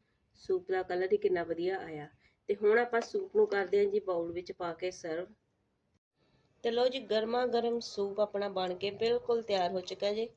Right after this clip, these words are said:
ਬਿਲਕੁਲ ਸਿੰਪਲ ਜਿਹੇ ਤਰੀਕੇ ਨਾਲ ਆਪਣਾ ਗਾਜਰ ਚੁਕੰਦਰ ਦਾ ਸੂਪ ਆਪਾਂ ਬਣਾ ਕੇ ਤਿਆਰ ਕੀਤਾ।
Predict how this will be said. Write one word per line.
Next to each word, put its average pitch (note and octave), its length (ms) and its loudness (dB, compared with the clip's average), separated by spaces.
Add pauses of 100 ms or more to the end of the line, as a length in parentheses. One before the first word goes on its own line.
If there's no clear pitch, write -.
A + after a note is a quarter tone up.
(500)
ਬਿਲਕੁਲ B3 460 2
ਸਿੰਪਲ A3 520 2
ਜਿਹੇ B3 140 6
ਤਰੀਕੇ G#3+ 360 0
ਨਾਲ F#3+ 180 4
ਆਪਣਾ F#3 300 0
ਗਾਜਰ F#3 420 0
ਚੁਕੰਦਰ F3+ 500 -4
ਦਾ F#3 200 2 (440)
ਸੂਪ F#3 280 -2
ਆਪਾਂ F3+ 180 -4
ਬਣਾ F3 240 0
ਕੇ F#3 160 -4
ਤਿਆਰ E3 300 0
ਕੀਤਾ। C3+ 400 -10